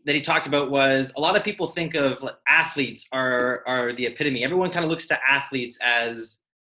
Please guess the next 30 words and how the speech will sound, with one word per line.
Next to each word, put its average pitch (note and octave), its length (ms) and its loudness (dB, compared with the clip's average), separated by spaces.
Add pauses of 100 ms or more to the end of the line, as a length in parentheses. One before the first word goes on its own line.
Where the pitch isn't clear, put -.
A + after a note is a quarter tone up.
what, D3+ 200 -2
what's F3+ 160 0
the E3+ 120 0
best D#3 300 0
of D3+ 60 -2
the C3+ 80 2
best C#3 320 0
doing? G#2 320 -8 (320)
'Cause C3+ 60 -6
athletes D#3+ 400 2
always C#3 180 0
have C3 140 -2
it B2 140 -8
figured B2+ 200 -4
out. G#2 200 -2
And A#2+ 100 -4
everyone D#3+ 280 -4
thinks D#3 260 -6
that B2+ 160 -2
to - 60 -10
be C#3 60 -2
more C#3 220 0
like B2 140 -2
an C3 60 -2
athlete, C#3 500 0
it C3 40 -10
needs B2+ 220 -6
to B2 80 -10
be - 20 -6
more B2 220 -4